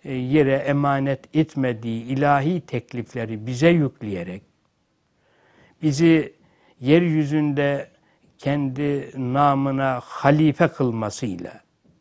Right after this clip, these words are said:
Adem Aleyhisselam'a Esma-i İlahi'yi öğretmesiyle, sırlarını vermesiyle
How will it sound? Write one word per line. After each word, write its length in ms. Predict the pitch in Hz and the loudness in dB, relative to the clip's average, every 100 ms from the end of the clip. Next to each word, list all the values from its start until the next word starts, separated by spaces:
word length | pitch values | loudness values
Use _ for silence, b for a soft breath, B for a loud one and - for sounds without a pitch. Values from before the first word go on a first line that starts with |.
| b b b b | b b b b
Adem 520 | - 135 135 160 165 | 2 4 6 4 2
Aleyhisselam'a 1160 | 151 143 139 131 123 - 143 135 135 131 131 131 | 2 0 -2 -4 -8 -6 -4 0 0 0 -4 -6
Esma-i 580 | - 131 - 147 147 143 | -4 -4 -2 0 2 0
İlahi'yi 760 | 123 123 139 135 127 147 180 | -2 -2 2 2 0 0 0
öğretmesiyle, 920 | 143 123 113 110 110 98 - 107 98 98 | 0 0 0 -4 -8 -8 -8 -10 -8 -12
sırlarını 760 | - 165 170 175 165 175 196 | -4 0 2 6 4 4 2
vermesiyle 720 | 143 113 104 98 - 101 147 | 0 -2 -6 -10 -10 -6 -6